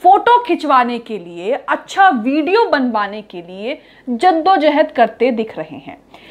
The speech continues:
एक छोटा सा वीडियो है, दिखाएंगे आपको, लेकिन उससे पहले दोस्तों, ये समझना जरूरी है कि अगर मोदी जी फोटो सेशन कराते हैं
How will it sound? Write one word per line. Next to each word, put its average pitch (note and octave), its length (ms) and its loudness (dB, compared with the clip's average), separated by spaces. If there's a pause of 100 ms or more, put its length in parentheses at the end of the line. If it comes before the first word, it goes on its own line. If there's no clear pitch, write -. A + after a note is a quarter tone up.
(120)
एक G4+ 180 -2
छोटा G4 340 4
सा A4+ 140 0
वीडियो D#4+ 340 -2
है, E4 300 -4
दिखाएंगे C#4+ 520 -6
आपको, A#3 440 -2 (220)
लेकिन F#4 240 -2
उससे G#4 260 -4
पहले G4+ 260 0
दोस्तों, A3+ 760 -4
ये D4 280 2
समझना G4 480 2
जरूरी C4+ 420 -2
है A3 280 -2
कि F4 180 -6 (140)
अगर F4 360 2
मोदी A#3+ 380 -4
जी G3+ 280 -12
फोटो C#4+ 460 -4
सेशन E4 440 0
कराते D4 460 2
हैं D#4+ 320 -6